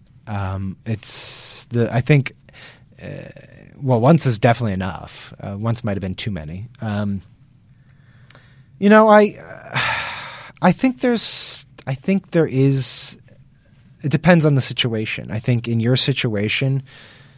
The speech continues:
if I had to do it over again, I don't know if I would have done it. I certainly wouldn't have done it the same way. Um, but I do think there was merit to the story. I don't think there's merit to the way the story was told. I think there's merit to the story in that,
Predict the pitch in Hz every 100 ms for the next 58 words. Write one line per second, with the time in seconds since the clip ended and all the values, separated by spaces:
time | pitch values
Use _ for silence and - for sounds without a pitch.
0 | _ _ _ _ - _ - _ 120 -
1 | 110 101 120 123 117 110 117 113 110 113
2 | 117 120 110 101 107 117 117 110 123 123
3 | 123 123 123 131 135 - _ _ _ _
4 | _ 113 113 165 135 104 101 101 92 -
5 | 92 90 92 98 139 139 - - - _
6 | _ 110 104 104 104 95 - - - _
7 | _ _ - 131 127 127 156 160 139 127
8 | 113 107 113 117 - 107 95 - - 104
9 | 76 - - _ - 113 120 120 110 104
10 | 104 - 101 98 - 107 92 78 - -
11 | 170 - - - - - - - - 120
12 | 110 113 110 117 117 107 107 101 - -
13 | 117 104 98 98 95